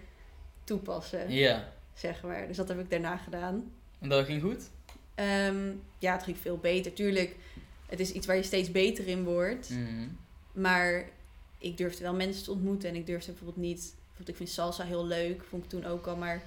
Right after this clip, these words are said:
Speaker 1: ik durfde niet naar die salsa dingen toe, omdat je met heel veel nieuwe mensen bent.
Speaker 2: Ja.
Speaker 1: Dus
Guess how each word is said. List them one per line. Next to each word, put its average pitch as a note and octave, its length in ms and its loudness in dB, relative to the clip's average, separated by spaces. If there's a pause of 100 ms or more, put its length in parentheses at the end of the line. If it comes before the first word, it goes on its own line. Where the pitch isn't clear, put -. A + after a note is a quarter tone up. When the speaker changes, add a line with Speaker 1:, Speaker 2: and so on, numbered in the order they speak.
(120)
Speaker 1:
ik F#3 120 -2
durfde F3+ 240 -2
niet F3 140 -2
naar F3+ 160 -2
die F#3+ 120 0
salsa F#3 360 -2
dingen F#3 260 -2
toe, G#3 240 0
omdat F#3 180 -4
je E3+ 60 -8
met E3 160 -6
heel F3+ 240 4
veel A3+ 100 -2
nieuwe A3 180 -2
mensen G#3+ 280 -4
bent. A3 380 -2
Speaker 2:
Ja. D#3 600 0 (600)
Speaker 1:
Dus F3 360 -4